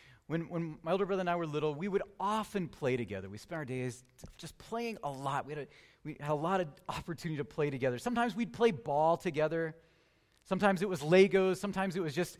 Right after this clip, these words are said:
a game that we had made up and we're jumping around on a pile of dirt, whatever it might be. But no matter what it was, often these times of playing together would end in a fight. I don't know if anybody can relate to that.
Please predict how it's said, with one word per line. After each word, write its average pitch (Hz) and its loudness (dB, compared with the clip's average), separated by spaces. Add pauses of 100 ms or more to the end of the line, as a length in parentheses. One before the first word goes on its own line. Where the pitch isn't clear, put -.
(160)
a 143 -2
game 165 0
that 180 -2
we 160 -4
had 131 -2
made 160 0
up 160 2
and 131 -8
we're 117 -6
jumping 156 -4
around 147 -2
on 127 -8
a 107 -6
pile 147 -4
of 131 -8
dirt, 143 -8
whatever 143 -8
it 123 -8
might 127 -10
be. 131 -14 (960)
But 190 -2
no 240 2
matter 277 4
what 196 2
it 196 -4
was, 165 2 (460)
often 220 2
these 190 -2
times 196 -4
of 175 -6
playing 185 -4
together 185 -2 (300)
would 147 -4
end 165 -4 (260)
in 127 -8
a 113 -6
fight. 95 -12
I - -20
don't - -20
know 117 -20
if - -20
anybody 101 -8
can 87 -16
relate 90 -12
to - -20
that. - -18